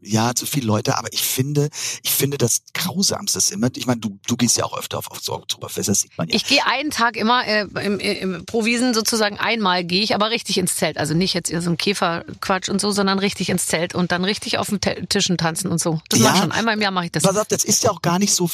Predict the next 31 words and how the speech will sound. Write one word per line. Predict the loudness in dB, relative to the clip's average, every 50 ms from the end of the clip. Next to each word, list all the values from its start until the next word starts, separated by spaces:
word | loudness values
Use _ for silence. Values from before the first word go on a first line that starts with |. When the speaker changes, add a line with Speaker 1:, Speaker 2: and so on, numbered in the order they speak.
| -4 -4 -4
Speaker 1:
ich, | -4 0 2
gar | 2 2
nicht | 2 2
so | 0 0
schlimm. | 0 2 2 2 2 2
Ich | 0 -2 -2 -6 -6 -4 -4 0 2
finde | 2 2 2 2
das | 2 2
ja | 2 0
auch | -2 -4 -6 -2
sehr | 0 0 0 0
unterhaltsam. | 0 -2 -2 0 0 0 0 -2 -2 -4 -4 -4 -4 -4 -4 -2 -2
Aber | -2 -2 -2
ich | -2 -2
finde | 0 0 2 2 2 0
dann | -2 -2 -4 -8 -8 -6 -4
diese, | -2 0 2 2 2
diese | 0 -2 -2 -2 -2 -2
furchtbaren | 0 0 -2 0 0 -2 -2 0
sanitären | 0 0 0 0 0 0 0 0 0 0 -2
Einrichtungen, | -4 -4 -4 -4 -4 -2 -2 -4 -4 -8 -10 -10 -10 -8 -8 -8 -2
wo | 0 0
man | 2 2 0
hin | 0 -2 -2 -2 -2 0 0
muss, | 0 2 2 0
verstehst | 0 0 0 0 2 0 0
du, | 0
wo | 0 0
man | 0 0 0
dich | 0 -2 -2 -2 -4
in, | -6 -8 -8